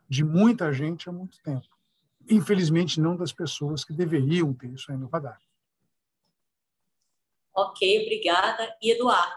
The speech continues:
Speaker 2: Eduardo Pedroso, então, falando um pouquinho, como é que os fundos da casa se comportaram nesse mês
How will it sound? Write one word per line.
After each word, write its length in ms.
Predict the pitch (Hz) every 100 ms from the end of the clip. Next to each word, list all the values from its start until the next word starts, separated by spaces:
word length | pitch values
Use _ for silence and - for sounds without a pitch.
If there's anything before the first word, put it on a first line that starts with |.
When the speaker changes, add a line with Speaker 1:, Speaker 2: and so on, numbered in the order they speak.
| - 180
Speaker 2:
Eduardo 500 | 180 196 240 240 240
Pedroso, 460 | 214 196 196 196 190
então, 380 | - 190 202
falando 340 | - 196 202 208
um 40 |
pouquinho, 400 | 196 196 185 175 -
como 160 | 196
é 100 | 226
que 140 | 226 247
os 160 | -
fundos 440 | - 220 208 190 190
da 120 | 180 -
casa 400 | - 180 185 185 -
se 240 | - -
comportaram 840 | 196 190 185 180 180 180 180 180 180
nesse 360 | 185 - 185 180
mês 480 | 180 180 185 -